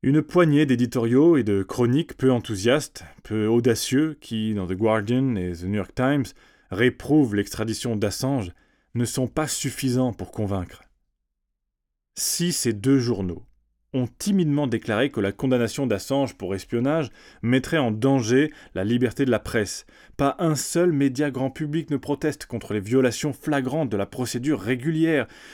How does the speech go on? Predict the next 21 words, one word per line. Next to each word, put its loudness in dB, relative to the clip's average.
de -4
la 0
dignité 2
humaine 2
et -4
de 2
l'état 4
de -4
droit 0
qui -10
ont -2
marqué -2
l'ensemble 0
de 0
l'affaire. -4
Aucun 0
ne 0
demande 2
au 2
gouvernement 2
impliqué -6